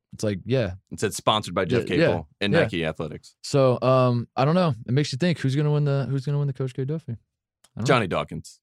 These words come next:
Speaker 1: Probably Johnny. If,
Speaker 2: Probably
Speaker 1: if they
Speaker 2: Johnny
Speaker 1: win.
Speaker 2: Dawkins. We'll
Speaker 1: If they
Speaker 2: see.
Speaker 1: win, yeah.
Speaker 2: Big year for Capel, though.
Speaker 1: Um,
Speaker 2: Next
Speaker 1: so,
Speaker 2: five twelve game,
Speaker 1: so,
Speaker 2: right?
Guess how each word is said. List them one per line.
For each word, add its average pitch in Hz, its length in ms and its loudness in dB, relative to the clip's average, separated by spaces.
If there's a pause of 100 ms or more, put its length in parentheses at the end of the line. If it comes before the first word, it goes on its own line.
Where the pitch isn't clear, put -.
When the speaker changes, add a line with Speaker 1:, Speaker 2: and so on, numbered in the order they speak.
Speaker 1:
Probably 160 220 0
Johnny. 135 240 -2
If, 107 100 -2
Speaker 2:
Probably 370 180 6
Speaker 1:
if - 20 4
they 175 80 4
Speaker 2:
Johnny 151 140 4
Speaker 1:
win. 127 80 4
Speaker 2:
Dawkins. 82 460 -4
We'll 127 100 -2
Speaker 1:
If 139 40 4
they 170 80 6
Speaker 2:
see. 175 80 6
Speaker 1:
win, 131 320 4
yeah. 123 120 2
Speaker 2:
Big 196 120 4
year 214 100 4
for 170 120 2
Capel, 107 300 0
though. 78 180 -6 (580)
Speaker 1:
Um, 165 380 4
Speaker 2:
Next 160 120 6 (140)
Speaker 1:
so, - 80 -14
Speaker 2:
five 175 220 8
twelve 160 220 4
game, 139 120 2
Speaker 1:
so, 196 100 8
Speaker 2:
right? 135 160 2